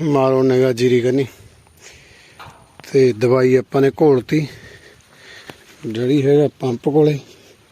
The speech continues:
ਤਿੰਨ ਚਾਰ ਵਾਰ ਧੋ ਦੇ ਉਹਨੂੰ। ਦਵਾਈ ਆਪਾਂ ਨੇ ਪਾਤੀ, ਪੈਪ ਵਿਛਾ ਲਿਆ ਸੋਨੀ ਉਹਨਾਂ ਨੇ। ਤੇ ਚਲੋ ਕਰੀਏ ਸਪਰੇਅ। ਅੱਜ ਬੱਬੂ ਆਇਆ, ਉਹ ਖੜਾ ਸਿਰੇ 'ਤੇ, ਉੱਥੇ ਜਾ ਕੇ ਮਿਲਾਉਣਾ। ਸੁਖਰਾਜ ਆ, ਰਮਨ ਵੀ ਆ ਗਏ,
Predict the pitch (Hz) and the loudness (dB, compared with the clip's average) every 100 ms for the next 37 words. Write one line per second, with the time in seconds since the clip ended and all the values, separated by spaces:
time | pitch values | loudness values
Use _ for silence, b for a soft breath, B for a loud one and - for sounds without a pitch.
0 | _ _ _ _ B B B B _ - | _ _ _ _ B B B B _ -20
1 | - _ _ _ - 170 156 156 160 160 | -20 _ _ _ -4 0 0 2 0 0
2 | 156 180 170 127 143 - B B B B | -2 0 0 0 -4 -8 B B B B
3 | B B B B B B B B 127 135 | B B B B B B B B -4 -2
4 | 135 143 135 151 147 151 143 131 143 160 | 2 2 0 0 0 0 0 -2 0 -2
5 | - 143 139 143 135 151 131 143 147 156 | 0 0 0 -2 -4 -4 -6 -4 -4 -4
6 | 160 165 180 175 - b b b _ B | -2 -2 -4 -10 -14 b b b _ B
7 | B B B B B B B B - 143 | B B B B B B B B -6 -6
8 | - - 135 131 B B 151 135 139 143 | -4 -2 0 -2 B B -2 0 2 2
9 | 139 131 143 151 135 127 120 160 160 147 | 0 0 2 2 0 -2 0 2 2 2
10 | 156 175 175 175 170 160 - 131 143 160 | 0 2 2 2 2 0 -2 -2 -2 0
11 | 139 127 139 - 139 139 131 131 127 127 | 0 2 -2 -2 0 0 2 0 0 0
12 | 143 131 139 127 143 147 156 139 143 160 | -2 -2 -4 0 0 2 2 2 0 0
13 | 160 156 151 | 0 0 -2